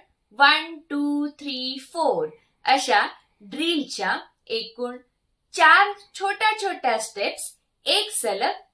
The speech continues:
कशा करायच्या ते पाहूयात. तुम्ही हे drill करताना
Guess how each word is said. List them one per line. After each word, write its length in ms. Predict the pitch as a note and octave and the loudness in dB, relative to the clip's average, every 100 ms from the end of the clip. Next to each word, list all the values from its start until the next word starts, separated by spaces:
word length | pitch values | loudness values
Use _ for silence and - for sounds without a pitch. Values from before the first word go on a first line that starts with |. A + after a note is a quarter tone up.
| _ | _
कशा 320 | F4+ - G4+ E4+ | 0 2 2 2
करायच्या 600 | A3+ F#3+ F3 E3+ C4+ G#4+ - _ _ - | 0 -2 -2 -4 -2 -2 -2 _ _ -2
ते 220 | A4 A#4+ | 0 4
पाहूयात. 560 | D4+ C4 A3+ G3+ E3 C3+ - _ _ _ _ _ _ _ _ | 4 4 2 -4 -4 -6 -14 _ _ _ _ _ _ _ _
तुम्ही 540 | D4+ C#4+ A#3+ G#3 A#3+ - _ _ _ _ B3+ | 2 2 2 -6 -8 -10 _ _ _ _ 2
हे 240 | C4+ G#4+ | 2 4
drill 280 | A4 G4+ D4 | 2 2 0
करताना 680 | - F#3 F3 E3+ E3 F3+ | -2 -4 -4 -4 -2 -2